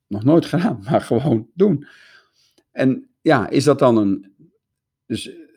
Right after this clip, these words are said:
een skill? Is dat, is dat, wat is dat dan? Is dat dan de mindset? Of ben ik gewoon zo iemand die gast, die, die, die kijkt naar iets en die kan het? Nou, dat zeker niet. Ehm, maar die mindset wel. Ik, ik, ik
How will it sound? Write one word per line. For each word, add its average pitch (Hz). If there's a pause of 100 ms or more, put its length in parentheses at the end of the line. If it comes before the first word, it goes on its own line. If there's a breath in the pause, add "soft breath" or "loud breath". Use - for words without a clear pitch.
een 107
skill? 151
Is -
dat, 113
is 107
dat, -
wat 95
is 117
dat 147
dan? 160
Is 110
dat 117
dan 98
de 101
mindset? 123 (640)
Of 107
ben 98
ik 95
gewoon 101
zo 107
iemand 113
die 110
gast, 113
die, 92
die, 110
die 113
kijkt 120
naar 117
iets 113
en 123
die 117
kan 180
het? - (400 soft breath)
Nou, 85
dat 107
zeker 123
niet. - (240)
Ehm, 98 (420)
maar 101
die 113
mindset 131
wel. 104 (520 soft breath)
Ik, 113
ik, - (180)
ik 113